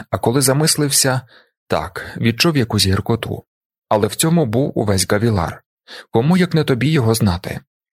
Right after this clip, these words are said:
Ця владність, ця звичка до дарованих народженням прерогатив. Він завжди виглядав здивованим,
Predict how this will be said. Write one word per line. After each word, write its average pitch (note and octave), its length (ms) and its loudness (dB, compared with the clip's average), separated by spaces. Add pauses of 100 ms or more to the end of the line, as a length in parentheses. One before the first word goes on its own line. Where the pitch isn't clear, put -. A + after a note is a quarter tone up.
(120)
Ця C#3 160 2
владність, G#2 680 -2 (180)
ця A2 140 4
звичка C3 480 0
до A2+ 140 2
дарованих D3+ 540 2
народженням F#2 540 2
прерогатив. G2+ 760 0 (440)
Він G#2+ 200 2
завжди A2 320 0
виглядав C#3+ 460 2
здивованим, G#2 640 -2